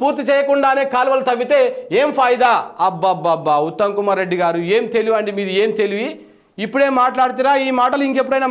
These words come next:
మాట్లాడుతురా? గతంలో వైఎస్ఆర్ అధికారంలో ఉన్నప్పుడు, వైఎస్ఆర్ ఈ ఉమ్మడి రాష్ట్రాన్ని ఏలినప్పుడు,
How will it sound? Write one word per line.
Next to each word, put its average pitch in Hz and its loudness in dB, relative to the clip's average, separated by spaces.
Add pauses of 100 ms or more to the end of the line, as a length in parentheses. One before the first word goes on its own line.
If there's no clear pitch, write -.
మాట్లాడుతురా? 240 0 (580)
గతంలో 285 4 (140)
వైఎస్ఆర్ 277 2 (540)
అధికారంలో 277 2 (120)
ఉన్నప్పుడు, 269 0 (120)
వైఎస్ఆర్ 285 2
ఈ - 0 (120)
ఉమ్మడి 277 0
రాష్ట్రాన్ని 262 2
ఏలినప్పుడు, 285 0